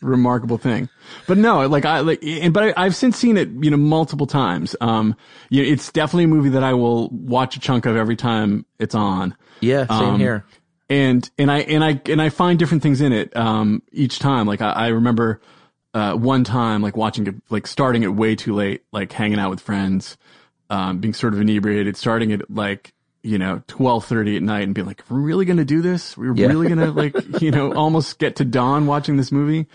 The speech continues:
Speaker 2: Uh-huh.
Speaker 1: And, you know, not only did it drag me through and never put me to sleep, like, you know,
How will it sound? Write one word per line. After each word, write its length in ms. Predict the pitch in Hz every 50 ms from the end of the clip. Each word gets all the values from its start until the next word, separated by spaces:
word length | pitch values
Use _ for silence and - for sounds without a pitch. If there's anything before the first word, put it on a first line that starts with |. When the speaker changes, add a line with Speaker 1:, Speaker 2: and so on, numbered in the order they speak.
| - -
Speaker 2:
Uh-huh. 300 | 104 98 95 92 90 87 82 -
Speaker 1:
And, 400 | 131 131 131 131 127 127 127 - - _ _ _ _ _ _ _ _ _ -
you 160 | 135 131 127
know, 160 | 117 110 113
not 220 | 123 143 160 170
only 220 | 180 185 185 175 151
did 160 | 135 143 131
it 160 | 123 - - 120
drag 280 | - 127 127 123 113
me 100 | 120 117
through 300 | 101 - 127 127 120 113
and 80 | 110 113
never 240 | 117 110 107 113 107
put 140 | - 117
me 80 | 110 110
to 80 | 110 113
sleep, 340 | - - 175 156 131 -
like, 240 | 107 113 107 - - -
you 140 | 127 113
know, 160 | 104 98 85